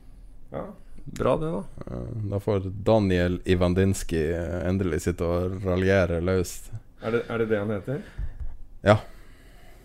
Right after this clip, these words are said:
Speaker 2: Han, eh, er en, eh, relativt rik mann. Han ble rik på media, ikke på
Speaker 1: Stalingrad and Porsky.
Speaker 2: Ja, det er,
Speaker 1: Var det det var?
Speaker 2: det er jo Standard and Poor, ikke sant?
Speaker 1: Ja, jeg skjønner det. Men Stalingrad and Porsky, det var,
Speaker 2: Ja,
Speaker 1: det
Speaker 2: det,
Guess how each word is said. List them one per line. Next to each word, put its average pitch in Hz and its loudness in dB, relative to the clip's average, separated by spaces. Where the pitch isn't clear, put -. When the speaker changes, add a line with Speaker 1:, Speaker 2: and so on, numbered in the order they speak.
Speaker 2:
Han, 95 -6
eh, - -14
er 101 -6
en, 92 -8
eh, 95 -6
relativt 104 2
rik 113 2
mann. 113 2
Han 104 -2
ble 104 6
rik 113 6
på 90 2
media, 92 4
ikke - -2
på - -8
Speaker 1:
Stalingrad 113 6
and 107 -2
Porsky. 98 -2
Speaker 2:
Ja, 95 -4
det 92 0
er, 78 0
Speaker 1:
Var 98 -4
det 95 -4
det 87 -8
var? 87 -8
Speaker 2:
det 98 2
er - 2
jo 87 0
Standard 82 -4
and 76 -8
Poor, 85 -4
ikke 76 -8
sant? 113 -12
Speaker 1:
Ja, 113 0
jeg 117 -4
skjønner 113 0
det. - -4
Men 110 0
Stalingrad 107 4
and 110 0
Porsky, 101 0
det 104 0
var, 98 0
Speaker 2:
Ja, - -2
Speaker 1:
det 101 6
Speaker 2:
det, 98 10